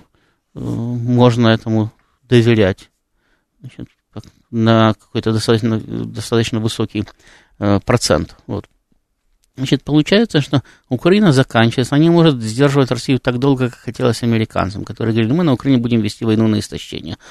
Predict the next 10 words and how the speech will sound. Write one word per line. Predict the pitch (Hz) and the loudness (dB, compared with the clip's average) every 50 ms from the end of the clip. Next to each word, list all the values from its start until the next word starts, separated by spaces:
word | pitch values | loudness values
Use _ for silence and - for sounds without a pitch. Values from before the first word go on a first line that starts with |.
| - - _ _ | -20 -20 _ _
У | - 123 | -8 -6
Украины | 120 - 147 147 131 127 | 0 2 4 6 6 6
огромный | 123 120 117 127 120 117 117 117 | 6 4 6 4 4 6 4 4
мобилизационный | 120 117 123 135 139 147 - - 175 170 175 185 | 4 2 0 -2 -4 -4 -4 -4 -2 0 0 -2
ресурс, | 185 180 - - 254 247 208 - | -4 -6 -4 -2 -2 -2 -2 0
она | 147 143 147 143 | 2 2 2 2
будет | 135 143 147 143 135 | 2 2 0 0 0
все | - - - 139 131 - - - - _ _ | -2 -2 0 0 0 0 -4 -10 -20 _ _
отправлять | _ 127 - _ - 139 131 139 143 135 - | _ -8 -4 _ 0 0 2 2 2 2 2
войска | 143 139 139 - - 156 147 147 147 | 0 -2 -2 -4 -2 -2 0 0 -2